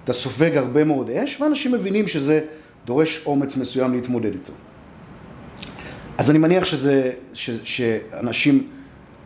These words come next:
אנשים מסוימים מתחברים לזה ואוהדים את זה. דרך אגב, אה, אה, בקרב נשים, אני לא אהוד במיוחד, כי נשים לא רואות בזה איזה משהו.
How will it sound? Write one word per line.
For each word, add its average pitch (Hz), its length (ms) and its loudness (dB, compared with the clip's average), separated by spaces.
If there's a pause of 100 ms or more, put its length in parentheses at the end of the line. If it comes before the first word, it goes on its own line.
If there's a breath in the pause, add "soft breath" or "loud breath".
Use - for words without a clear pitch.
אנשים 113 280 2
מסוימים 147 540 2 (160)
מתחברים 143 520 -2
לזה 254 360 2
ואוהדים 139 640 2
את 101 80 -4
זה. 98 60 -10 (360 loud breath)
דרך 156 240 4
אגב, 202 400 0 (240)
אה, 107 40 -10
אה, 113 300 0 (100)
בקרב 170 460 0
נשים, 131 560 0 (400 loud breath)
אני 123 160 2
לא 202 160 4
אהוד 220 280 2
במיוחד, 120 400 -2 (960)
כי 139 120 4
נשים 165 400 4
לא 233 400 4
רואות 143 320 0
בזה 113 200 -6
איזה 104 220 -8
משהו. 92 300 -12